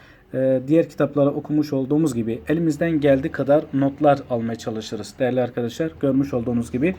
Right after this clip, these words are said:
Şimdi ben kitabın şöyle bütünlüğünü şöyle gözden geçirebileceğimiz şekilde sizlere önce bir göstereyim.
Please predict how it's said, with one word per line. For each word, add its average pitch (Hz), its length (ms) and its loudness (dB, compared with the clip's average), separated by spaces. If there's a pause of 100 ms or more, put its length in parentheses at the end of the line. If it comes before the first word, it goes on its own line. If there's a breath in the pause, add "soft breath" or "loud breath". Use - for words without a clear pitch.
(280 loud breath)
Şimdi 175 280 0
ben 175 120 2
kitabın 165 360 2
şöyle 151 340 0
bütünlüğünü 143 560 2
şöyle 143 360 0 (160)
gözden 151 540 4
geçirebileceğimiz 139 840 0
şekilde 131 460 -2 (240 loud breath)
sizlere 139 420 0
önce 147 380 2
bir 131 120 -6
göstereyim. 156 540 4